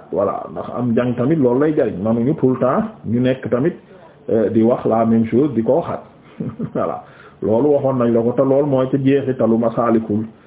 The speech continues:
Jinaani, fa la ko waxe woon, buntu yi mu def foofu ci at, euh, moom al, al, al, al Cheikh, euh, euh, Serigne, euh, Touba Ahmadul Khadim,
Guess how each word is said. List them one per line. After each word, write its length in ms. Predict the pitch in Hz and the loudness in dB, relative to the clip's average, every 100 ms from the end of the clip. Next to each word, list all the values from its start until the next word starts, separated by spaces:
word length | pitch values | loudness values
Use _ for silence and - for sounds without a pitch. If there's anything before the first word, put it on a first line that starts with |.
| - _ - 87 | -20 _ -12 0
Jinaani, 420 | 127 135 120 113 | 2 2 2 0
fa 140 | 113 | 0
la 80 | 127 | 0
ko 120 | 123 117 | 2 2
waxe 180 | 113 | 2
woon, 260 | 110 104 131 | 2 0 0
buntu 260 | 135 143 131 | -2 0 2
yi 60 | 127 | 2
mu 100 | 117 | 2
def 140 | 113 113 | 0 0
foofu 200 | 104 107 | -2 -2
ci 80 | 113 | -2
at, 140 | 123 - 90 | -2 -2 -2
euh, 960 | 107 104 104 101 101 95 95 82 85 - - | 2 2 2 2 2 0 0 0 0 -2 -4
moom 240 | 110 123 117 | -2 -2 0
al, 160 | 113 - | -2 0
al, 180 | 117 104 | -2 -2
al, 180 | - 107 113 | -2 -2 -2
al 80 | 113 | -4
Cheikh, 220 | - 113 107 - - - - - | -2 0 -2 -8 -20 -20 -16 -2
euh, 40 | |
euh, 760 | 107 104 - 78 90 101 95 82 - | 0 2 0 0 0 0 0 -2 -2
Serigne, 380 | 113 110 101 98 - - | 0 0 0 -4 -10 -6
euh, 280 | 107 92 - | -4 -2 -4
Touba 440 | - 113 110 104 - | -2 0 2 0 0
Ahmadul 480 | 113 113 107 98 98 101 | -4 -4 -4 -2 -4 -2
Khadim, 280 | 110 135 | 0 0